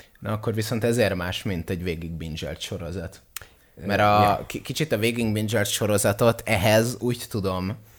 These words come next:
Speaker 1: ö, hasonlítani, mint a, ahogy a filmhez hasonul a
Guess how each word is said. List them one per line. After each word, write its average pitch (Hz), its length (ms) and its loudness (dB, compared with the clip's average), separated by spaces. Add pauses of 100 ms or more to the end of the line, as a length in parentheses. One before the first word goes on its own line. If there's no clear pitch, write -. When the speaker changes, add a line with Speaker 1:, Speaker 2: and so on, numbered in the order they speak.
(320)
Speaker 1:
ö, 95 100 -6 (640)
hasonlítani, 101 920 -2
mint 98 380 -2
a, 95 580 0
ahogy 98 280 -2
a 95 40 0
filmhez 110 640 0
hasonul 120 880 0 (640)
a 92 560 0